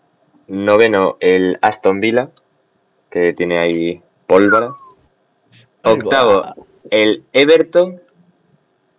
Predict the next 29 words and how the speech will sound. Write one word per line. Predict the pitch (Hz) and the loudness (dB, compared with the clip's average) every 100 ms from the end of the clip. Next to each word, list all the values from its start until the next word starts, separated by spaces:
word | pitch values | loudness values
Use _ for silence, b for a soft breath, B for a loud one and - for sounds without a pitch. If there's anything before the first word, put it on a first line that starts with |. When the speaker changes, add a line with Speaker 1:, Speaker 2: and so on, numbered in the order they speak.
| _ _ _ _ | _ _ _ _
Speaker 1:
Y | 107 | -12
séptimo, | 104 120 123 131 131 135 139 _ | -2 -2 -2 -2 -2 -2 -6 _
el | - 92 | -4 -4
Tottenham | - 92 80 82 | -2 -4 -6 -8
de | 82 | -8
Nuno | 82 80 82 | -8 -10 -14
Espíritu | - 92 82 82 80 | -16 -12 -12 -12 -12
Santo, | 80 76 78 - _ _ _ _ _ _ _ _ _ - | -12 -14 -20 -20 _ _ _ _ _ _ _ _ _ -6
que | 87 | -4
acaba | 87 104 101 | 0 2 2
de | |
empezar | 101 95 95 98 98 95 95 | 2 0 0 2 2 0 0
a | 95 | 0
tope, | - 117 123 147 165 _ _ | 2 0 4 2 0 _ _
pero | - 90 85 | -2 0 0
creo | 95 95 | 0 0
que | 95 | -2
se | 95 | -2
va | 90 | 0
a | 85 | -2
desinflar. | 87 90 85 85 76 - _ _ _ _ _ _ _ _ _ _ _ _ _ _ _ | -6 -10 -8 -8 -8 -12 _ _ _ _ _ _ _ _ _ _ _ _ _ _ _
Speaker 2:
Bueno, | 160 135 - _ _ _ _ _ _ | -8 -8 -12 _ _ _ _ _ _
pues | - 147 | -12 -8
ahí | 131 | -6
quedan | 120 | -8
las | 107 | -10
apuestas | 113 107 107 - | -12 -14 -14 -16
de | |
Miguel. | 107 135 123 | -10 -8 -8